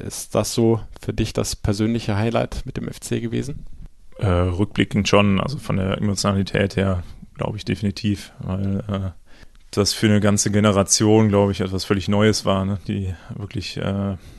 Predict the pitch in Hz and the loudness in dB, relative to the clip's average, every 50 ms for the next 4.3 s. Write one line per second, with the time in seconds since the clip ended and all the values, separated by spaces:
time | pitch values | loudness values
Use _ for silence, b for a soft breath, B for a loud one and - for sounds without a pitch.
0 | B B - - - 165 - - 104 101 95 104 95 98 95 95 101 104 101 101 | B B -8 -6 -6 -4 -2 0 0 0 0 -2 -2 -2 -2 0 0 2 2 2
1 | 98 95 - - - 92 101 101 98 98 98 - B B B B B B B B | 0 -2 -4 -6 -6 -4 -2 -2 -2 -4 -4 -6 B B B B B B B B
2 | B B B B B B B B B - - - - - 87 90 - - - - | B B B B B B B B B -18 -14 -10 -4 0 0 0 0 -2 -6 -12
3 | - - 113 117 107 - - - 104 101 98 107 104 104 107 - - - 110 95 | -4 0 2 4 4 2 2 0 0 2 2 2 2 2 2 0 -2 -2 -2 -2
4 | 98 98 101 98 92 | -2 -2 -2 -4 -4